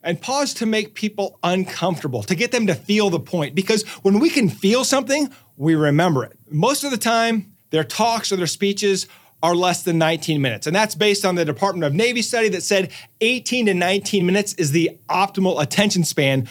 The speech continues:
for any speech. But what they do best is they read the audience. They understand what message the audience needs to hear, and they deliver it in a way that the audience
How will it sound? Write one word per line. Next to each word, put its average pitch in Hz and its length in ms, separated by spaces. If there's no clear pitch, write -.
for 156 220
any 156 100
speech. - 580
But 165 160
what 233 220
they 247 120
do 170 180
best 120 600
is 151 160
they 175 260
read 165 640
the 143 200
audience. 127 600
They 170 280
understand 180 840
what 143 460
message 147 760
the 160 140
audience 170 420
needs 151 200
to 143 60
hear, 185 320
and 160 140
they 151 120
deliver 165 420
it 202 200
in 160 140
a 160 60
way 143 460
that 147 100
the 165 180
audience 156 480